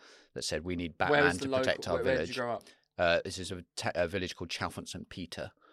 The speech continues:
Speaker 2: Okay. Uh, is that in Essex?
Speaker 1: No, it's in
Speaker 2: No.
Speaker 1: Buckinghamshire.
Speaker 2: Okay.
Speaker 1: Um, sort of near Slough.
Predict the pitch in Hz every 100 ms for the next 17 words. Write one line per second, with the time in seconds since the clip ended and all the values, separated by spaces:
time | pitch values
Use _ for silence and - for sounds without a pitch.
0 | _ - 113 123 110 95 - 131 147 -
1 | 139 - 185 190 - - _ - - 95
2 | 87 80 - 82 87 - 85 82 73 65
3 | - 110 - 202 - - _ _ - 82
4 | 80 80 98 - 180 - - 92 95 107
5 | 101 98 98 98 - - 110 120 135